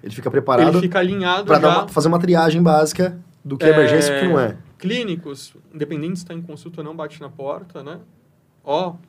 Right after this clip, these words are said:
Speaker 2: tá vindo uma emergência assim, assim, assado, estamos preparando a sala." Pega o enfermeiro, ajuda já a preparar a sala dessas coisas, bomba de fusão, é,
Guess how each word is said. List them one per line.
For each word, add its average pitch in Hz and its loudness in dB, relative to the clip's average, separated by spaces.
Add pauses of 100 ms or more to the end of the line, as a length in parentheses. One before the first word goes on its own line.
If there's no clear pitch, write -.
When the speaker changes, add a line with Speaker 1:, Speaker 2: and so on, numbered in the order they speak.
(140)
Speaker 2:
tá - -14
vindo 135 -16
uma 147 -14
emergência 143 -16
assim, 139 -20
assim, 131 -20
assado, 135 -8
estamos 156 -10
preparando 156 -8
a 170 -6
sala." 117 -10
Pega 120 -20
o 123 -16
enfermeiro, 123 -10
ajuda 131 -16
já 135 -6
a 139 -6
preparar 117 -8
a 113 -12
sala 131 -10
dessas 120 -16
coisas, 135 -6 (600)
bomba 120 -6
de 117 -10
fusão, 123 -4
é, 120 -8